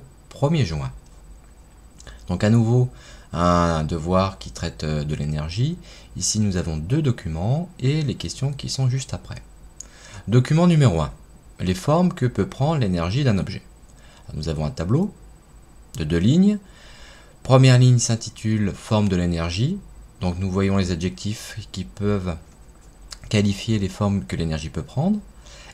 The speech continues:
Et la deuxième ligne, c'est ce à quoi est reliée ou, euh, liée cette forme de l'énergie. Par exemple, quand, lorsque l'on parle d'énergie lumineuse, eh bien, en réalité, on parle de l'énergie por-, portée par la lumière. L'énergie électrique,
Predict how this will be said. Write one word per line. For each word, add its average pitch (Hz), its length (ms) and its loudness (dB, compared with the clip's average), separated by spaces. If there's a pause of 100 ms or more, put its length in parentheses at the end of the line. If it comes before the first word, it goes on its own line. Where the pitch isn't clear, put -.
(140)
Et 110 80 4
la 104 80 8
deuxième 92 400 4
ligne, 185 340 4
c'est 117 220 -2
ce - 180 0
à 101 80 6
quoi 147 400 0
est 123 180 4
reliée 113 540 2 (260)
ou, 98 280 -4
euh, 82 120 -4
liée 101 280 0
cette 101 200 -6
forme 120 380 0
de 107 80 -2
l'énergie. 98 500 -2 (260)
Par 78 100 -8
exemple, 135 420 0
quand, 95 140 -4
lorsque 98 320 -2
l'on 90 160 0
parle 92 260 0
d'énergie 80 380 -2
lumineuse, 110 560 0
eh - 340 -20
bien, 80 100 -4
en 76 40 -2
réalité, 123 240 -4
on 131 100 2
parle 107 200 2
de 87 60 2
l'énergie 80 440 -2
por-, 80 240 -8 (180)
portée - 320 -4
par 101 160 -2
la 123 100 4
lumière. 90 460 -2 (640)
L'énergie 101 420 6
électrique, 160 600 0